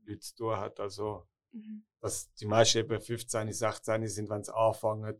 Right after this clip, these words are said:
Speaker 1: und die wenigsten, die im Alter sind. Aber wenn man dort open-minded ist,
Speaker 2: Mhm.
Speaker 1: ist das eigentlich kein Problem. Also ich
Speaker 2: Okay.
Speaker 1: habe auch Kollegen im L H gefunden, so ist es nicht.
Speaker 2: <laughs> Ja.
Speaker 1: Auch mit meinem Alter.
Speaker 2: <laughs>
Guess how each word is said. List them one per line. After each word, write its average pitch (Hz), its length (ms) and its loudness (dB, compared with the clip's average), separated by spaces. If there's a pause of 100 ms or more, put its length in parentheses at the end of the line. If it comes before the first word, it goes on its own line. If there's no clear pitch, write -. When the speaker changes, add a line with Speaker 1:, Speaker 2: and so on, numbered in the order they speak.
(220)
Speaker 1:
und 120 220 -10
die 117 120 0
wenigsten, 113 600 2
die 120 100 -4
im 110 120 -4
Alter 110 360 -4
sind. 113 400 -8
Aber 120 220 2
wenn 123 160 10
man 120 140 8
dort 120 200 8
open-minded 117 800 4
ist, 110 340 0 (680)
Speaker 2:
Mhm. 214 420 -10
Speaker 1:
ist - 140 -6
das 185 160 0
eigentlich 95 240 -8
kein 98 160 -8 (100)
Problem. - 500 -14 (440)
Also 131 160 4
ich 104 60 4
Speaker 2:
Okay. 104 80 2
Speaker 1:
habe 104 100 8
auch 107 100 6
Kollegen 107 400 2
im 107 100 0
L 107 160 0
H 104 100 0
gefunden, 113 440 4
so 113 220 4
ist 110 100 4
es 113 160 4
nicht. 120 380 6
Speaker 2:
<laughs> - 340 -14
Ja. 240 180 -4 (300)
Speaker 1:
Auch 104 120 0
mit 110 180 4
meinem 110 200 8
Alter. 110 440 6
Speaker 2:
<laughs> 330 640 8